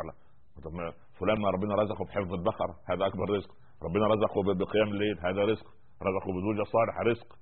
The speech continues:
صحة، رزق. آه، حب الناس، رزق. ال-، ال-، سبحان الله، أن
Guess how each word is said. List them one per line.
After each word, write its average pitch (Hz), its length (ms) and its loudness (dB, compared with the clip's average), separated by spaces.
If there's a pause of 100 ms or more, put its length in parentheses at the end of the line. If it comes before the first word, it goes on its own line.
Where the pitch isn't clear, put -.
(340)
صحة، 113 280 0 (260)
رزق. 113 280 2 (400)
آه، 82 100 -4
حب 107 260 -2
الناس، 113 420 0
رزق. 120 320 2 (560)
ال-، 95 240 0
ال-، 95 60 -6
سبحان 113 240 -2
الله، 113 120 0 (140)
أن 92 100 2